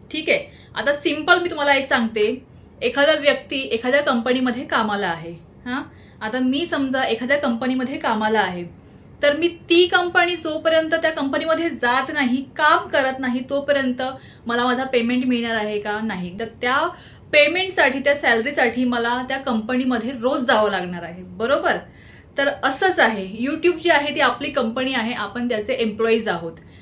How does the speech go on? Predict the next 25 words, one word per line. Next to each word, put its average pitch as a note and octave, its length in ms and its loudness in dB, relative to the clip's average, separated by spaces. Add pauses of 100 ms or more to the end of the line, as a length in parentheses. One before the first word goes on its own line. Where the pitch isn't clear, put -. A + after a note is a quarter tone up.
(140)
हां. C#4 120 -2 (440)
त्यामुळे F4 560 6 (560)
ती D#4+ 200 0
जी G#4 120 6
कंपनी F4 400 2
आहे C#4+ 280 2
त्या D4+ 180 0
कंपनीचा D4 600 -2
एक A#3 300 0
भाग C4+ 340 2
वायटी A#3+ 360 0
स्टुडिओ C4+ 380 -2
आहे A#3+ 260 2
आणि A#3+ 220 -2 (140)
तो F4 180 0
वायटी C4+ 360 4
स्टुडिओ C4+ 600 -4 (140)
खूप F4+ 260 -4
महत्त्वाचा B3 520 0
आहे. A#3 240 -2
जोपर्यंत C#4+ 520 -2
तुम्ही B3+ 240 -2
तो B3+ 80 -4
वायटी G3+ 320 -4
स्टुडिओ A3+ 440 -6